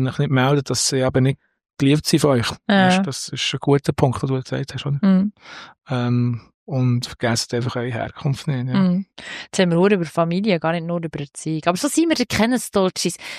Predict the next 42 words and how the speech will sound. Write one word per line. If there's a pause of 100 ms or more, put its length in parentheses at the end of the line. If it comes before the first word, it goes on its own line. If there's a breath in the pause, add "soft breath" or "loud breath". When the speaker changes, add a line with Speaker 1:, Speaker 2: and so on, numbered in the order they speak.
Speaker 2:
Wir
fangen
mit
einem
Thema
an
und
dann
driften
wir
halt
ein
bisschen
ab. (200)
Speaker 1:
Ja,
und
dann
wird's
halt
auch
sentimental
und
wir
sind
mit
Herzblut
dabei,
wir
lieben,
was
wir
machen
und
ja,
dann (220)
Speaker 2:
Alle. (220)
Speaker 1:
Alle.
Speaker 2:
Nein,
jetzt
sind
wir
Speaker 1:
Hey,